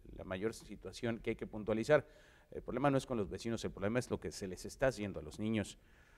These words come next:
Dice, "Muy buenos días, quiero felicitar a mi suegra Ofelia Cifuentes, que hoy está cumpliendo años. Dios la bendiga de parte de su nuera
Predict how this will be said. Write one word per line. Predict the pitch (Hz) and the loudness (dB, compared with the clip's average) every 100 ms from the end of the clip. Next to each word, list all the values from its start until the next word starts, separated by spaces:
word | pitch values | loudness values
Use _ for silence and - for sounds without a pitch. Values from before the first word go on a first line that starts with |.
| - - | -20 -18
Dice, | - 104 120 - 127 120 120 123 120 120 | -2 2 2 6 10 10 10 10 10 8
"Muy | 120 131 | 6 4
buenos | 131 123 | 6 4
días, | 107 135 | 4 2
quiero | - 131 | 6 2
felicitar | 127 110 - - 127 | 4 -2 0 4 4
a | 117 | 4
mi | 110 | 0
suegra | 104 123 123 127 | 0 4 6 6
Ofelia | 117 123 127 | 4 4 4
Cifuentes, | 120 110 - 120 117 | 2 -4 -2 -2 -2
que | - | 0
hoy | 117 | 2
está | 123 | 2
cumpliendo | 107 98 110 113 | -2 -2 0 4
años. | 117 123 135 98 | 4 6 2 2
Dios | 113 117 - | 4 4 2
la | 113 110 | 2 4
bendiga | 104 104 120 | 4 4 4
de | 120 | 4
parte | 98 110 - | 6 2 4
de | 107 | 2
su | - | 2
nuera | 104 110 120 | 2 6 4